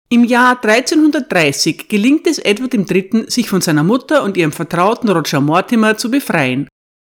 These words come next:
Seine selbstständige Herrschaft beginnt. Es ist ein großer Triumph, aber nun muss sich der junge König diplomatisch positionieren. Besonders sein Verhältnis zum König von Frankreich,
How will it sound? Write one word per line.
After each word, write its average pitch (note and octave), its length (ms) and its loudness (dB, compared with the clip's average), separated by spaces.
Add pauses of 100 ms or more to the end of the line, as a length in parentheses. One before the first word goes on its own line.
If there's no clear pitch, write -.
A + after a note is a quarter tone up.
(440)
Seine G3 260 2
selbstständige C4+ 640 0
Herrschaft F3+ 580 -2
beginnt. C3+ 480 -2 (1120)
Es B3 120 -2
ist D#4 200 0
ein C4 120 2
großer B3 440 -2
Triumph, A3 560 0
aber B3 160 2
nun E4 340 4
muss D4 140 2
sich C4+ 120 0
der A#3+ 140 0
junge C4 240 2
König G3+ 460 0
diplomatisch D#3+ 720 -2
positionieren. F#3+ 960 -2 (880)
Besonders C4+ 560 2
sein B3 160 0
Verhältnis A#3 520 0
zum B3 160 0
König A#3+ 300 0
von B3+ 140 0
Frankreich, D3 680 -2